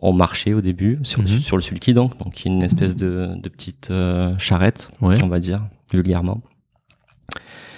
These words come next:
Speaker 2: Comment
Speaker 1: Et
Speaker 2: t'appelles
Speaker 1: puis,
Speaker 2: ça, le ?
Speaker 1: un sulky.
Speaker 2: Ah, c'est écrit ça comment ?
Speaker 1: S U L K Y.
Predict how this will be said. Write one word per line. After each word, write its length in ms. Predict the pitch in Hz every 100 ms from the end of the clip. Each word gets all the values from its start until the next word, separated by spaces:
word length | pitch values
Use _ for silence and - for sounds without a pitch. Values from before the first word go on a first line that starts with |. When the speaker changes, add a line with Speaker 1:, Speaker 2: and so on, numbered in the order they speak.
| -
Speaker 2:
Comment 120 | 110
Speaker 1:
Et 20 |
Speaker 2:
t'appelles 240 | 110 - 98
Speaker 1:
puis, 80 | 101
Speaker 2:
ça, 180 | 127 113
le ? 200 | 101 139 -
Speaker 1:
un 100 | 110
sulky. 420 | - 110 - 98 -
Speaker 2:
Ah, 60 | 104
c'est 320 | - - -
écrit 160 | 98 95
ça 120 | 90
comment ? 320 | - 98 147
Speaker 1:
S 300 | - 104 - -
U 120 | 104
L 240 | - 107 101
K 100 | -
Y. 520 | 98 95 90 95 -